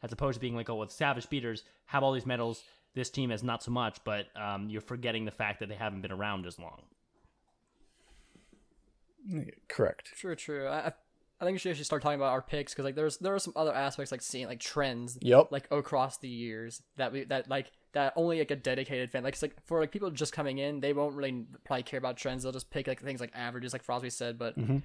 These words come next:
Speaker 3: for people like us who, one, have been around for a long time, and two, care way too much about this, we,
Speaker 1: Oh,
Speaker 3: we are,
Speaker 1: man.
Speaker 3: like, we'll be, like, looking at those deeper things, like the trends of, like, over the years, like, how are, are they trending upward or downward, and,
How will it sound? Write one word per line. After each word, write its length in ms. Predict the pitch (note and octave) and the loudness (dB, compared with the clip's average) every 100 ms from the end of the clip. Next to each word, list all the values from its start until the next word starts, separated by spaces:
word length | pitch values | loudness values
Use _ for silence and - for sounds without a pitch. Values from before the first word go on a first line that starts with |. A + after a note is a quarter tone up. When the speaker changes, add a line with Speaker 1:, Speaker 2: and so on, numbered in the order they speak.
| - | -2
Speaker 3:
for 100 | - | -2
people 200 | F3+ F#3 | 0 4
like 160 | D3+ C#3 | 4 6
us 260 | D#3+ C#3 | 6 4
who, 300 | - C#3 C3+ - _ _ | 2 2 2 -2 _ _
one, 160 | D#3+ D#3 | 6 6
have 100 | C3+ | 6
been 120 | C#3+ | 4
around 300 | C3 C3+ C#3 | 4 2 0
for 80 | C#3+ | 2
a 60 | |
long 160 | C3+ C3+ | 2 2
time, 260 | C#3 C3 | 2 0
and 80 | B2 | 0
two, 300 | A#2+ C#3 C#3 C3+ - - | -2 -2 -2 -4 -12 -4
care 340 | - C#3 C3 | 2 4 4
way 220 | C#3 C#3 | 4 4
too 220 | C#3+ - D#3 | 4 2 4
much 280 | C#3+ C#3+ | 4 6
about 300 | E3+ D3+ D3+ | 6 8 6
this, 320 | - D#3+ D3+ C#3+ | 6 4 4 0
we, 140 | C#3 | 2
Speaker 1:
Oh, 100 | C3+ | 4
Speaker 3:
we 120 | C#3+ | 4
are, 20 | |
Speaker 1:
man. 100 | D3 | 4
Speaker 3:
like, 120 | C#3 D3 | 2 2
we'll 180 | C#3+ D3 | 0 2
be, 140 | C#3+ | 2
like, 140 | C3+ | 0
looking 240 | C#3 C3 C3+ | -2 -2 -4
at 100 | A#2+ | -2
those 180 | B2+ B2 | -4 -2
deeper 320 | C3+ B2+ C3 | -2 -2 -4
things, 260 | C3 B2+ | -4 -2
like 140 | B2 A#2+ | -2 -2
the 60 | |
trends 520 | B2+ - C#3+ B2+ B2+ B2+ | -2 -2 0 0 -2 -4
of, 80 | |
like, 160 | B2 B2 | -4 -2
over 220 | C#3+ C3+ | -2 -2
the 160 | B2+ B2+ | -2 -2
years, 400 | C3 B2+ B2 B2 | -2 -2 -2 -4
like, 100 | A#2+ - - _ | -6 -10 -20 _
how 120 | - - | -2 2
are, 140 | C#3+ | 4
are 100 | C#3 | 4
they 160 | B2+ B2 | 2 0
trending 320 | - B2+ C#3 | 0 -2 0
upward 540 | D3 C#3 D3 C#3+ C3+ A2+ | 0 0 2 4 4 2
or 80 | A#2 | 0
downward, 760 | C3+ C3+ C3+ C3+ C3 C3 C3 B2 | 0 0 -2 -2 -2 -2 -4 -6
and, 160 | A#2 | -8